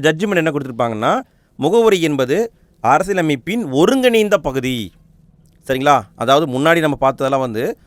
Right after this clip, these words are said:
ஒரு பகுதின்னு சொல்லியிருப்பாங்க. ஆனா, இப்ப என்ன சொல்லியிருப்பாங்கன்னா, ஒருங்கிணைந்த பகுதி, அதாவது ஒருங்கிணைந்தது தான்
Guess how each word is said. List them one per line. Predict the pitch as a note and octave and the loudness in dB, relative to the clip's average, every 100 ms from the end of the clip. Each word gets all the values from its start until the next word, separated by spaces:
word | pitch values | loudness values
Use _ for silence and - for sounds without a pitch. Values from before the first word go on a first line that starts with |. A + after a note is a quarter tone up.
| _ | _
ஒரு | C#3 F3+ A#3+ | 2 2 2
பகுதின்னு | F#3 F3 F#3 E3 | 2 2 0 -2
சொல்லியிருப்பாங்க. | D3 C3 B2+ A#2+ F#3 | -4 -2 0 0 -2
ஆனா, | C#3 D#3 | 0 -2
இப்ப | D#3 D3+ | -2 -4
என்ன | F#3+ | -4
சொல்லியிருப்பாங்கன்னா, | F3 C3+ C#3+ B2+ D3+ C#4 - _ _ - | -6 -6 -6 -4 -4 -4 -8 _ _ -2
ஒருங்கிணைந்த | C#3+ G#3+ B3 G#3+ G#3+ E3+ | 2 2 2 2 2 0
பகுதி, | D3+ C#3 C#3 C3+ G#2 - - | 0 -4 -4 -4 -6 -8 0
அதாவது | D3 E3+ | 2 4
ஒருங்கிணைந்தது | D3+ A#3+ A3+ F#3+ F3+ D3+ C3+ | 2 2 2 2 4 4 4
தான் | C3 A#2+ | 4 2